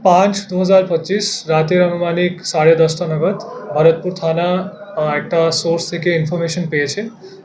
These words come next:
যে একজনের বাড়িতে, আহ, আর্মস আর অ্যামিউনিশন আছে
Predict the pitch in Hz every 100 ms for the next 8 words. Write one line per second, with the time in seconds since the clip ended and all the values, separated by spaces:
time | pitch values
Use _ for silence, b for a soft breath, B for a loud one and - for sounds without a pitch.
0 | - 160 165 160 170 175 185 165 151 156
1 | 180 190 240 240 - - - 151 151 156
2 | 175 185 185 156 160 175 175 190 196 202
3 | - - 135 - 208